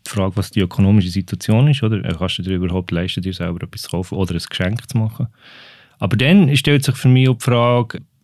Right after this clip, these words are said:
ob es überhaupt stilvoll ist, jemandem ein Geschenk zu machen, das man im Brockhaus gekauft hat, oder? Ähm, das, das Geschenk kann sehr schön sein, aber es kann eben auch gleichzeitig so eine, eine Art Mief ausstrahlen im Sinn von, «Hey, ich bin im Fall Teil von der Kreislaufwirtschaft und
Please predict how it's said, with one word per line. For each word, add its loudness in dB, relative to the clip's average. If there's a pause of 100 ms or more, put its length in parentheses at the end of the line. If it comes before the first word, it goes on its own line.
(100)
ob 0
es -6
überhaupt 2
stilvoll 2
ist, -2
jemandem 2
ein -2
Geschenk -2 (100)
zu 0
machen, 2
das 4
man 4
im 4
Brockhaus -2
gekauft -6
hat, -6 (240)
oder? -10 (1040)
Ähm, 4
das, -2
das 2
Geschenk 4
kann 2
sehr 2
schön 4
sein, 4
aber 4
es 0
kann 2
eben 6
auch 4
gleichzeitig 0
so 0
eine, 2
eine 4
Art 0
Mief 6
ausstrahlen 2
im 6
Sinn 2
von, 0 (480)
«Hey, 0 (160)
ich 2
bin 6
im 6
Fall 2
Teil 2
von -4
der -10
Kreislaufwirtschaft 0
und 0